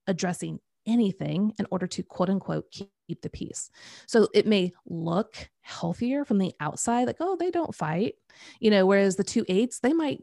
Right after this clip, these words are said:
not be fighting, but to everyone else, it might feel very intense, but they actually might be at a very healthier level because they're addressing things, they're dealing with things. Whereas the two type nines might look healthier, but in actuality, it may not be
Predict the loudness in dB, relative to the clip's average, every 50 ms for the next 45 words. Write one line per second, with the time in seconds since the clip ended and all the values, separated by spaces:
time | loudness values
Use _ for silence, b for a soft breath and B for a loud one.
0 | -8 -4 -2 -2 -2 -2 -4 -6 -6 -6 _ -2 -2 0 2 2 2 2 2 0
1 | -2 -4 -4 -4 -2 0 0 0 0 0 0 0 0 0 0 -2 0 -2 0 -2
2 | -4 -4 -2 -2 -2 0 0 0 0 0 0 0 0 0 -2 -2 -4 -6 -6 -8
3 | -12 -8 -4 -2 -2 -2 -2 -6 -8 -10 B B B B B B B B -18 -16
4 | B -8 -8 -6 -4 -4 -4 -2 -2 -2 -2 0 2 2 2 2 2 2 2 4
5 | 4 4 2 2 2 2 2 2 2 2 2 2 2 0 -2 -4 -4 -4 -4 -4
6 | -4 -2 -2 -2 -2 -2 0 -2 -2 -2 -4 -6 -4 -6 -4 -4 -6 -8 -8 -10
7 | -10 -12 -16 -16 -14 -14 -6 -2 -2 -2 0 -2 -2 0 0 0 0 -2 -4 -8
8 | -16 _ _ -10 -8 -4 -2 0 0 0 -2 -2 -4 -4 -2 -2 -2 -4 -6 B
9 | B B B B B -4 -4 -2 -2 -4 -2 -2 -2 -2 0 -2 -2 0 0 0
10 | 2 2 2 0 0 -4 -6 -8 -10 _ _ _ -8 -2 -2 -2 -2 -2 -4 -6
11 | -6 -4 -2 -2 -2 -2 -2 -4 -6 -4 -4 -4 -4 -4 -6 -8 -10 -10 -10 -8
12 | -6 -4 -4 -2 -2 -2 -2 -2 -4 -2 -2 -4 -4 -6 -8 -8 -8 -8 -8 -8
13 | -12 -16